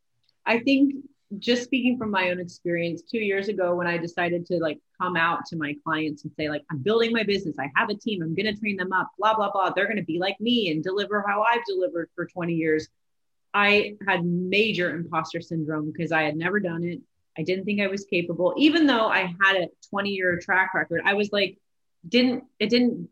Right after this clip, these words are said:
register to me that I had been doing it successfully at scale across all of these hundreds of companies for such a long time. So I just didn't feel capable. So I think that was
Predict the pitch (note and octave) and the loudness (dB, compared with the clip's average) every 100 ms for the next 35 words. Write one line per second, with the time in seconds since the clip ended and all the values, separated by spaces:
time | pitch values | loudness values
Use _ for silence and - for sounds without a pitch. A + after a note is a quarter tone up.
0 | - F3+ A3 A3+ A3+ G3 F3+ F#3+ F3+ F3 | -4 2 2 2 -2 -2 -2 -4 -2 0
1 | E3 E3 E3+ E3+ F3 E3+ E3 F#3 F3+ D#3+ | 2 0 0 -2 -2 -2 -2 -4 -4 -6
2 | - D#3 - E3 F3 - E3 D#3 D3+ D#3+ | -8 -14 -6 -4 -4 -6 -4 -4 0 0
3 | D#3 _ - F3 E3+ C3+ D#3 - D3+ - | -2 _ -4 -2 -2 -2 -6 -6 -8 -4
4 | D#3+ E3 D#3+ D#3 D#3+ E3 D#3 D3 D#3 - | -2 -2 -2 -4 -4 -6 -6 -8 -10 -6
5 | D#3+ E3 F3 F#3 G3 - D#3 D#3+ D#3 D#3 | -6 -6 -6 -8 -10 -12 -8 -8 -6 -6
6 | D3+ D3+ - C#3+ D#3+ A#3+ D4+ - _ _ | -4 -6 -8 -8 -4 -2 -4 -8 _ _
7 | _ - G3 G3+ G#3 A3 G#3+ G#3 E3+ - | _ -4 0 0 0 -2 -2 0 -4 -2
8 | F#3 G#3 - - - F3+ F3 - F3+ F3+ | -2 -2 -4 -8 -8 -10 -8 -2 0 0
9 | D#3+ _ _ _ _ _ _ - G3 G#3+ | -6 _ _ _ _ _ _ -4 0 0
10 | G3+ - - _ _ _ _ _ E3+ F3+ | -2 -4 -16 _ _ _ _ _ 2 2
11 | - F3 E3+ | 2 0 -2